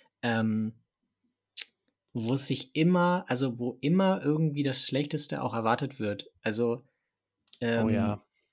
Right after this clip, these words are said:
Speaker 1: das Mensch, äh, den mag ich total gerne, aber gleichzeitig ist es so, dass ich das total schwierig finde, mit dieser Einstellung umzugehen, weil sie mir so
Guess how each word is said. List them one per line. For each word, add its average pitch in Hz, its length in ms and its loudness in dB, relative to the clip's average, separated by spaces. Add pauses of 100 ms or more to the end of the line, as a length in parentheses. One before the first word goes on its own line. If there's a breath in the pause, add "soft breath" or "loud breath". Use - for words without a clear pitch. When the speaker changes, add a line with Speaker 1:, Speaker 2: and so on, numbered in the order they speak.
Speaker 1:
das - 360 -4
Mensch, 120 720 0
äh, 120 440 -2
den 117 200 -2
mag 120 180 4
ich 143 60 -6
total 117 280 -4
gerne, 135 500 0
aber 117 400 0
gleichzeitig 127 640 -2
ist - 180 -4
es - 120 0
so, 123 140 -2
dass 120 200 -2
ich - 80 -16
das - 160 -4
total 123 260 -2
schwierig 160 380 0
finde, 127 200 0
mit 120 140 -2
dieser 117 180 2
Einstellung 120 360 -2
umzugehen, 117 460 -4
weil 107 140 -2
sie 117 120 -2
mir 127 320 0
so 117 380 -2